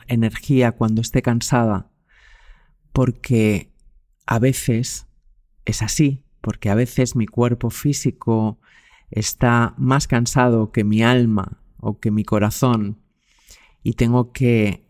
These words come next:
hacer un pequeño esfuerzo, pero nunca desde la lucha.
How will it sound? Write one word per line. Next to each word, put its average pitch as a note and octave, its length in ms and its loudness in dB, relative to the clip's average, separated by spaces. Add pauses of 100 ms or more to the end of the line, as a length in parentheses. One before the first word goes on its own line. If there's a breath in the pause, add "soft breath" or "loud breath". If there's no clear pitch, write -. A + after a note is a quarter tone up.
hacer A#2+ 300 0
un B2 140 2
pequeño A#2 460 0
esfuerzo, G#2 680 -4 (840 soft breath)
pero A#2+ 240 4
nunca B2 560 0 (300)
desde G#2+ 320 0
la G2+ 120 2
lucha. G2 480 -4